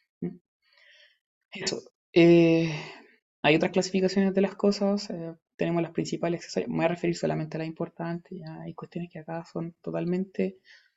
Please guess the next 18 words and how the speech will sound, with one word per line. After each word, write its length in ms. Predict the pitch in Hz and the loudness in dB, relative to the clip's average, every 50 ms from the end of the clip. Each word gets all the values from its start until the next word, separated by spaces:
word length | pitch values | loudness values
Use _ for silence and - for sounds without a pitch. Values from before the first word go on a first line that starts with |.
| _ _ _ _ _ _ _ _ _ _ | _ _ _ _ _ _ _ _ _ _
irrelevantes, 1120 | - - 170 170 175 175 165 160 156 165 170 190 202 208 - - 220 220 220 - - - - | 0 0 2 4 4 2 2 2 2 2 4 4 2 2 0 -4 -4 -4 -4 -6 -14 -14 -10
eh, 360 | 175 175 175 175 175 175 175 175 _ _ _ | -8 -6 -4 -4 -4 -6 -8 -10 _ _ _
para 180 | - 175 175 | -8 -6 -6
efectos 400 | 175 175 - 185 - - - 180 | -6 -6 -6 -10 -8 -6 -6 -4
del 120 | 180 185 185 | -2 -2 -4
examen 400 | 180 180 - - 180 185 185 185 | -4 -6 -6 -4 -2 -2 -2 0
de 120 | 180 180 | 0 -2
grado, 360 | 180 180 180 185 190 190 190 | -2 -2 -2 -2 0 0 0
y 100 | 190 180 | -2 -2
eso 140 | 175 - 170 | -4 -6 -8
quizá 160 | 170 - - | -10 -8 -6
atrapan 360 | 180 175 180 180 180 180 175 175 | -6 -4 -4 -4 -4 -4 -6 -4
caleta 640 | - 170 165 165 170 185 185 190 185 180 185 175 - | -6 -4 -2 -2 -2 -2 -2 -2 -4 -4 -4 -6 -6
porque 260 | 185 175 170 - 165 | -8 -8 -8 -10 -14
se 120 | - - | -12 -8
revisan, 440 | 165 165 165 170 175 170 - 175 170 | -6 -4 -2 -2 -2 -4 -6 -8 -8
no 100 | 170 165 | -8 -8
sé, 360 | - - - 170 170 170 170 | -8 -8 -8 -6 -6 -6 -8